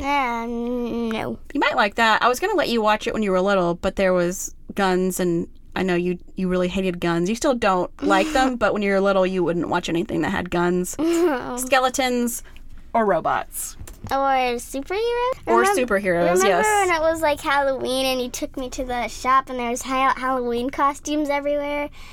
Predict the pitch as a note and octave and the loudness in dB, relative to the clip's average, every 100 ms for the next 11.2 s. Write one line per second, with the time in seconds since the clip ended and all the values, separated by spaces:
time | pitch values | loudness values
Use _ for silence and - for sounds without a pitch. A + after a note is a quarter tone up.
0 | - - A#3 B3 - - A#3+ A#3+ B3 C4 | -16 -8 -6 -6 -8 -8 -4 -4 -4 -6
1 | B3+ - A#3 A#3 B3 A#3+ B3 A3+ G3+ G3 | -6 -4 -2 2 2 0 -4 -6 -4 -2
2 | G#3 A#3 A#3+ A#3+ A#3+ - A#3+ A#3+ B3 A#3 | 0 0 0 -2 -4 -6 -8 -8 -10 -10
3 | A#3 - - B3 E4 F4 G#3+ A#3+ C#4+ C4 | -12 -14 -4 2 4 4 4 4 2 4
4 | C4+ B3+ A3+ G#3 A#3+ C4 C#4 C4+ - G#3 | 4 4 4 2 2 2 2 0 -2 -2
5 | G3 G#3+ G#3 - C4+ C4 C#4 C#4+ - B3 | 0 2 0 0 0 2 2 0 -6 -8
6 | A#3+ B3 A3+ G#3+ G#3+ G3 F3+ E3+ - F#3+ | -6 -2 2 4 4 4 2 0 -2 -6
7 | - - F3+ F3+ - - - - A#3+ A#3 | -8 -2 0 2 0 -2 -6 -10 -6 -4
8 | A3+ - C#3+ B3+ - - - - A3 G#3+ | -6 -8 -10 -12 -14 -18 -20 -4 0 4
9 | G#3+ G3 G#3 - - G#3+ A3 A3 G3+ G3+ | 4 4 2 -2 2 2 2 0 0 0
10 | G3+ F#3+ - G#3 G#3 G#3 G#3 G#3 - - | 0 -2 -2 -2 0 2 2 0 -2 0
11 | F#3 - | 0 -2